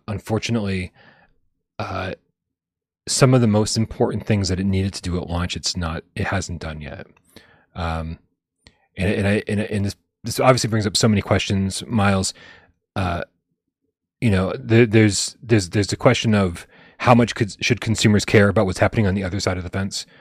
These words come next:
you know, when it comes to developers, 'cause obviously,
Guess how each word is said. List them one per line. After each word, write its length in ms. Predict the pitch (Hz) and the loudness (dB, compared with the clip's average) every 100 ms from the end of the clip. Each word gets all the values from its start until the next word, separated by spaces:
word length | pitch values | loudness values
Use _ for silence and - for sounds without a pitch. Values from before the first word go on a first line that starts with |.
| _ _ | _ _
you 80 | 95 | -4
know, 100 | 90 | -2
when 100 | 92 | -4
it 40 | |
comes 180 | 98 95 | -4 -6
to 40 | |
developers, 640 | 85 82 90 - 104 107 - _ _ _ - | -6 -6 -6 -4 -6 -6 -12 _ _ _ -10
'cause 120 | - | -4
obviously, 420 | 87 90 101 90 | -2 -2 -2 -2